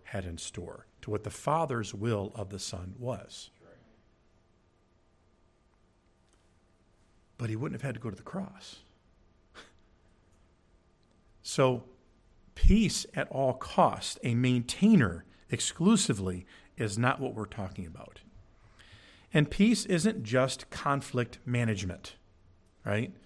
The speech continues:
When we find ourselves in some kind of stressful situation or something like that, it's not just how to figure out, you know, how to manage that.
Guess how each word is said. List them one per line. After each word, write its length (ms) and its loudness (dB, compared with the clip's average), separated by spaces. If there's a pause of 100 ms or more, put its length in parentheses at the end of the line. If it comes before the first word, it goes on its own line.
(180)
When 100 -6
we 60 -2
find 240 0
ourselves 420 -2
in 80 -4
some 220 -2
kind 240 -2
of 160 -4 (280)
stressful 440 0
situation 640 -2
or 180 2
something 360 -2
like 220 0
that, 180 2
it's 120 -2
not 220 2
just 220 -2 (300)
how 140 0
to 120 2
figure 360 -2
out, 280 6
you 80 4
know, 100 4
how 240 2
to 220 2
manage 800 4
that. 440 -6